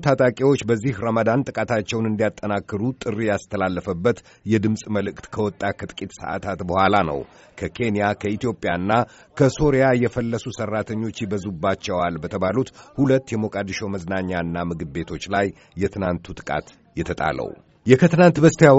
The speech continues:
እሁድ የሶማሊያ መንግስትና የዩናይትድ ስቴትስ ኃይሎች ሳኮው በምትባለው የመካከለኛው ጁባ ክልል ከተማ አቅራቢያ ጥቃት ሰንዝረው የአልሻባብን ዋና የልምምድና የስምሪት አምባ በመቱበትና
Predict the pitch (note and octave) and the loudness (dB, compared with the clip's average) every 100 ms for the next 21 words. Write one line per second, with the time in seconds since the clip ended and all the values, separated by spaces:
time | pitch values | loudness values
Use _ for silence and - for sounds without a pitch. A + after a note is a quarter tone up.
0 | - B2 G#2 D#3+ A#2+ G#2+ A2 G#2+ G#2+ A2 | 6 4 4 2 2 2 4 4 6 6
1 | A2 G#2 G#2+ - A2 A2+ A2+ A2 A2 A2+ | 4 4 0 0 0 2 4 4 2 2
2 | A2 A2 G#2+ A#2+ G#2 - A2 G#2+ A#2+ B2+ | 0 -2 -4 -2 -4 2 2 4 2 0
3 | - - - A#2+ - C3+ G#2 C2+ - _ | -12 -16 0 0 4 4 4 0 -14 _
4 | - F#2+ G2+ - F#2 G#2 G2+ G2+ F2+ - | -2 0 0 -2 2 4 6 4 4 -2
5 | G2+ G#2 G#2+ - G#2 G#2 G2+ F#2 G2+ G2 | 0 2 0 0 -2 0 0 0 0 0
6 | F#2+ G#2 G2 F2+ G#2+ G2+ F#2+ F#2 G#2+ F2+ | 0 -4 -6 -4 -2 0 0 0 0 0
7 | D2 A2 D3 - - _ D3+ D#3+ D3 - | 2 0 0 -6 -20 _ 0 2 2 2
8 | C3 A#2+ G#2+ C#3+ - _ _ A2+ B2+ D3 | 2 4 4 4 0 _ _ 2 6 4
9 | B2+ D#3+ C3 A#2+ C3 D3 A#2 A#2+ A#2+ B2 | 4 4 6 6 6 4 4 4 4 2
10 | B2 A2 A#2+ B2+ B2 A#2+ A#2 B2 C3 B2+ | 4 4 4 4 4 2 2 4 4 4
11 | - _ A2 - B2+ A#2+ A2 A2 - _ | -2 _ 0 2 2 2 2 -2 -4 _
12 | A2+ A#2 A2+ A2 G2+ A2+ A2 G#2+ F2+ G2 | 2 2 4 4 6 2 0 -4 -4 -2
13 | A2 | -2